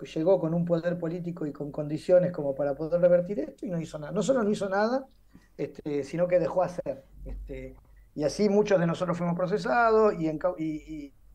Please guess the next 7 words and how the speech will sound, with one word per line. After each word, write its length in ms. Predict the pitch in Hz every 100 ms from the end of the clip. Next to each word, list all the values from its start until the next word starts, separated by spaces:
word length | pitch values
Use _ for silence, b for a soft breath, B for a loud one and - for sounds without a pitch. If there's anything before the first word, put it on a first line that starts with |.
| -
y, 80 | 151
y, 300 | 143 135 131 b b -
y 100 | 143
condenados 760 | 165 165 185 220 233 233 208
y 40 | 170
enfrentados 680 | 143 156 175 175 165 160
causas, 580 | - 214 226 - 277 285